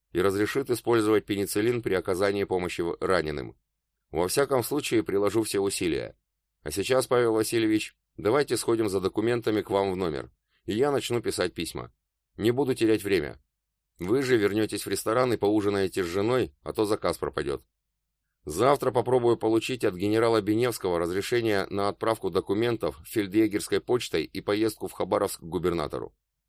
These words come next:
Все же я в его ведение направлен для дальнейшего прохождения службы". "Большое спасибо, Тимофей Васильевич",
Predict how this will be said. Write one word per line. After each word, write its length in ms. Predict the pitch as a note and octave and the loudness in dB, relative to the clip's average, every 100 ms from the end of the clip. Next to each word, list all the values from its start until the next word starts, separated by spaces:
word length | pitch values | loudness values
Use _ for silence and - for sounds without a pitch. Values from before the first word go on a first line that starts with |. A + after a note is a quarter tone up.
| _ _ _ | _ _ _
Все 300 | - - D3 | -2 4 4
же 240 | B2+ C3 | 6 6
я 380 | G#2+ A2+ C3 C3 | 6 0 0 0
в 80 | - | -2
его 320 | G2+ A2+ B2+ | 0 4 6
ведение 500 | B2 A#2 G2 G2 F#2 | 6 2 0 0 2
направлен 520 | F#2 F2+ G2 F#2+ E2+ D#2 | 0 -2 0 0 0 0
для 120 | E2+ | 0
дальнейшего 480 | F2+ F#2+ E2+ - E2 | 0 0 -2 -2 -4
прохождения 640 | E2+ F#2 F2 F2+ D#2 D2+ | -4 -6 -4 0 0 -2
службы". 420 | - E2 C#2+ A1 _ _ _ _ _ _ _ _ - | -4 -4 -4 -12 _ _ _ _ _ _ _ _ -8
"Большое 440 | D2+ F2 C3 C3+ | 0 2 4 4
спасибо, 460 | A#2 B2+ C#3+ C3 F2 | 4 0 0 2 0
Тимофей 380 | E2 F2+ A#2+ A#2+ | 0 -2 2 2
Васильевич", 600 | A2 G2 D#2+ C2 - | 2 0 -4 -6 -12